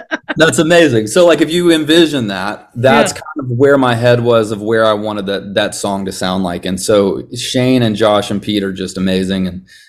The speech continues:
Speaker 2: and I kinda told them that, and, and it, I think it was Shane that actually ran with the idea of, like, Denim and Diamonds is something that you, you can take off of somebody. It's something that's tangible. And I, we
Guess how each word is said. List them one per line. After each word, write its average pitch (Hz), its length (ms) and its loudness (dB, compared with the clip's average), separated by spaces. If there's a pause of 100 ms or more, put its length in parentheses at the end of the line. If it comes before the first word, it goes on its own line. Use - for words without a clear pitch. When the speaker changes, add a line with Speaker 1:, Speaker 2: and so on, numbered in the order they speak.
(120)
Speaker 2:
and 101 80 -2
I 104 60 -2
kinda 113 220 0
told 110 280 2
them 107 140 -2
that, 107 200 2
and, 98 240 -2
and 98 380 -6 (400)
it, 120 200 0
I 110 120 -4
think 139 180 0
it 127 60 -6
was 117 200 -2
Shane 120 280 0
that 113 100 2
actually 101 300 0
ran 101 180 -4
with 98 120 -4
the 101 100 0
idea 98 400 2
of, 92 100 -6
like, 90 380 -6 (280)
Denim 117 260 2
and 101 80 0
Diamonds 104 400 0
is 92 120 -6
something 95 340 -6
that 90 120 -4
you, 92 320 -6
you 110 160 -8
can 90 140 -8
take 85 240 -4
off 90 320 -2
of - 100 -12
somebody. 80 480 -8
It's 85 180 -8
something 95 640 -6
that's 90 240 -8
tangible. 101 720 -4 (340)
And 107 120 0
I, 107 160 0
we 104 400 -2